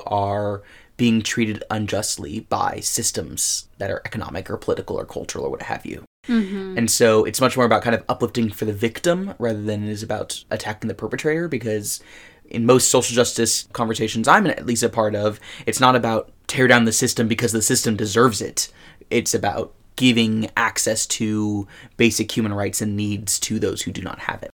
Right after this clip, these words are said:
Speaker 2: Maybe the system does deserve to be torn down, though.
Speaker 1: <laughs> Possibly,
Speaker 2: <laughs>
Speaker 1: you know, but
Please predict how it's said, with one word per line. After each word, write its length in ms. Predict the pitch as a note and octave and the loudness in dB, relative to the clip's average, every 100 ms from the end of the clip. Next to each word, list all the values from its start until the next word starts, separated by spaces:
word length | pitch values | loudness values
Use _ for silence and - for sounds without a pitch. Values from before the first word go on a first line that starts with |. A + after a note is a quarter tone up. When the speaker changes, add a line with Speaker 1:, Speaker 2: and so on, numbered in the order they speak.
| _ | _
Speaker 2:
Maybe 240 | D4 C#4 B3 | -2 -2 -2
the 120 | A3+ | -4
system 380 | A#3 A3+ - G#3 | -4 -6 -6 -10
does 340 | A3+ A#3 G#3+ C4 | -6 -6 -6 -12
deserve 420 | A#3 G#3 G#3+ A#3 | -14 -12 -12 -12
to 100 | C4 | -12
be 140 | B3+ | -12
torn 320 | - C4 A#3+ | -8 -6 -2
down, 300 | A3 A#2+ A#2+ | 0 0 -2
though. 260 | A#2 - - - | -4 -6 -8 -12
Speaker 1:
<laughs> 120 | - | -2
Possibly, 480 | A#3+ A#3 G4+ G4 D4+ D#4 F4+ B3 C4 C4 | 4 8 8 8 10 10 8 4 0 2
Speaker 2:
<laughs> 0 | C4 | 2
Speaker 1:
you 40 | |
know, 320 | G#2 G2+ A2+ - - | 2 0 -4 -4 4
but 320 | A2+ G#2+ | 6 6